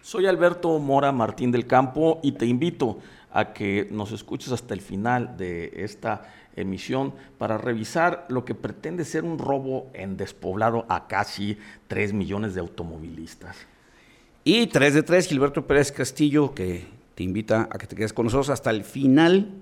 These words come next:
Speaker 2: de este capítulo, de este episodio, porque vienen cosas interesantes respecto a este programa que obliga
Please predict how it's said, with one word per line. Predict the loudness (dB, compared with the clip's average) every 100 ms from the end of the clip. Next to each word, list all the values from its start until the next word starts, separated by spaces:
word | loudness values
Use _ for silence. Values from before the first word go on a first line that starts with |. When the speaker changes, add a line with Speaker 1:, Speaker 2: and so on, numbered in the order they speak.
| -6
Speaker 2:
de | 0 2
este | 2 0 0 -4 -10 -18
capítulo, | -8 -4 0 2 4
de | 2
este | 0
episodio, | 2 4 6 4 2 -6
porque | -10 -6
vienen | -2 0 2 0 -2
cosas | -4 -4 -2
interesantes | -4 0 -2 -2 -2 -4
respecto | -6 -8 -8 -6
a |
este | -2 -2
programa | 0 0 2 2 0 -2
que | -4
obliga | 0 0 0 -2